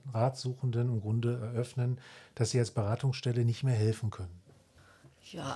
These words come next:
Speaker 2: <laughs> das haben wir halt natürlich auch immer mal wieder, dass, äh, halt selten, aber, ne, dass ich sag, wie zum Beispiel, ich hatte ja gerade gesagt, Mensch, ne, soziale Fragen wie Wohnung, und da habe ich sofort selber gestoppt.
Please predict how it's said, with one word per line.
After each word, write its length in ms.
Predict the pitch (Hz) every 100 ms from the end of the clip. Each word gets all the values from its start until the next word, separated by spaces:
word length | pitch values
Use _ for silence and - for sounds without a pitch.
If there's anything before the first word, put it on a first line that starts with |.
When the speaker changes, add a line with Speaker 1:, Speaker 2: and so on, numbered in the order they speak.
| 170 -
Speaker 2:
<laughs> 160 | 190
das 260 | 175 180 -
haben 160 | 185 196
wir 120 | 180
halt 220 | 143 -
natürlich 480 | - - 160 156 -
auch 260 | - 185 -
immer 260 | 196 208 180
mal 320 | 151 135 139
wieder, 400 | 160 180 254 311 - - - - -
dass, 360 | 185 180 -
äh, 380 | - 170 175 170 - 120 -
halt 140 | 147
selten, 400 | - 156 185 220
aber, 300 | 175 151 147 -
ne, 300 | 170 175 226
dass 240 | 202 180
ich 140 | 180 -
sag, 300 | 165 165 - - 180
wie 200 | 185 226
zum 140 | 220
Beispiel, 260 | 180 - 180
ich 80 |
hatte 160 | 190 190
ja 80 | 165
gerade 360 | 151 156 196
gesagt, 320 | 196 175 170 180
Mensch, 320 | 165 165 - - - - - -
ne, 120 | 208
soziale 500 | 220 175 - 226 269
Fragen 480 | 220 - 214 214 208
wie 180 | 190 190
Wohnung, 360 | 214 285 269
und 120 | 220 202
da 100 | 214
habe 100 | 240
ich 60 |
sofort 380 | 220 - 208 214
selber 360 | 180 196 311 254
gestoppt. 560 | 233 - 233 240 -